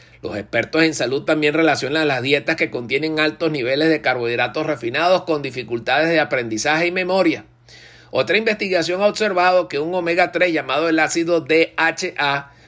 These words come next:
puede reducir la inflamación en el cerebro relacionada con una lesión cerebral traumática, un derrame cerebral y el deterioro cognitivo relacionado con la edad.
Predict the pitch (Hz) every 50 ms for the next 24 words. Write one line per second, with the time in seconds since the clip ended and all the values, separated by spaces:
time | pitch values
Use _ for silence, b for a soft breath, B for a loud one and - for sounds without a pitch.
0 | B B - 156 175 190 190 190 196 185 175 160 143 180 185 175 175 165 156 147
1 | 139 151 143 139 139 127 - - 160 170 180 180 175 180 185 180 170 - 180 180
2 | 175 170 170 170 170 170 160 147 151 147 151 147 165 175 170 165 165 165 165 -
3 | 131 123 123 131 143 160 165 156 139 - 143 135 135 - 165 160 156 143 135 143
4 | 139 135 - 160 180 175 170 165 156 156 156 - 147 - - 143 - - - 131
5 | 135 135 156 160 160 165 165 160 139 131 175 185 185 175 160 147 147 151 151 151
6 | 151 - 160 175 180 170 165 165 160 - 160 156 151 156 156 165 160 - - -
7 | 185 185 190 190 165 160 160 143 - - - 185 185 185 185 185 185 170 160 147
8 | 135 127 113 127 113 110 110 117 123 117 120 139 123 110 101 90 78 73 67 62